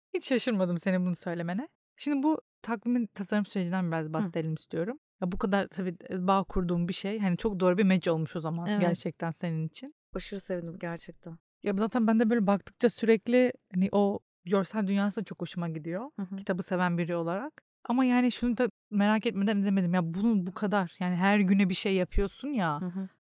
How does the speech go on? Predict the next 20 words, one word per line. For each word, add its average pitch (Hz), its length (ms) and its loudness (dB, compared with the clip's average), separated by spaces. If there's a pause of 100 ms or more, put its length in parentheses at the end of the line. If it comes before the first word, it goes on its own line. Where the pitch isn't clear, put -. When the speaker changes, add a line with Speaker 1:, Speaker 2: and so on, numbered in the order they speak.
(160)
Speaker 1:
Ne 202 100 6
kadarlık 226 440 2
bir 247 40 -4
zamanda 214 380 6
yaptı 180 340 0
bu 175 60 -6
kız - 420 -6
diye 220 220 -2
düşündüm 196 400 0
gerçekten. 165 680 -4 (240)
Speaker 2:
Anam 196 280 -4
ağladı 180 340 -6
gerçekten. 226 560 2 (380)
Speaker 1:
<laughs> 311 400 -2
Speaker 2:
Bir 233 120 2
de - 140 6 (140)
alıntıları 233 560 2
da 247 100 2
ben 185 200 2 (240)
yaptım. 190 400 0